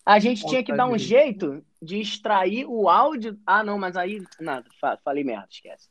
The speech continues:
Speaker 2: Não dá, e vai ter muita coisa que a gente vai falar porque tá
Speaker 1: É.
Speaker 2: vendo, aí vai ficar meio esquisito no,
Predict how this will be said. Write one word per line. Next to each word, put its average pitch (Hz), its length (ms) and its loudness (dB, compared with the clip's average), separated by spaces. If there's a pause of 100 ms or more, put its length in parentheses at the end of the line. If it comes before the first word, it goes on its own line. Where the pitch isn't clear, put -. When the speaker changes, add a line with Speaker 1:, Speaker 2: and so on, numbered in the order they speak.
Speaker 2:
Não 160 220 -10
dá, 151 280 2
e 151 40 -2
vai 131 120 -4
ter 139 120 -6
muita 151 240 -6
coisa 156 180 -8
que 160 60 -10
a 147 40 -8
gente 143 120 -14
vai 131 100 -4
falar 120 320 -2
porque - 180 -10
tá 123 200 -4
Speaker 1:
É. 107 40 -6
Speaker 2:
vendo, 123 680 2
aí 104 200 -8
vai 120 180 -10
ficar 117 520 -4 (200)
meio 104 220 -12
esquisito 104 540 -12
no, 90 260 -14